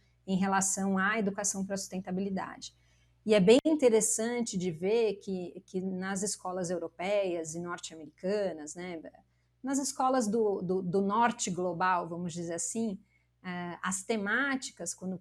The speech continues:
se trata de sustentabilidade, são bastante voltadas a mudanças climáticas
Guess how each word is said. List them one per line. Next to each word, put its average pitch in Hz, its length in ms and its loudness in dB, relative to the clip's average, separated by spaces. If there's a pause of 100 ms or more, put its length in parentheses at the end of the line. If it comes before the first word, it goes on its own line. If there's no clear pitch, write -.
(140)
se - 260 -6
trata 180 300 -6
de 170 80 -10
sustentabilidade, 180 1000 -8
são 185 260 -6
bastante 196 440 -2
voltadas 185 720 -2
a 196 140 4
mudanças 226 380 0
climáticas 185 920 -10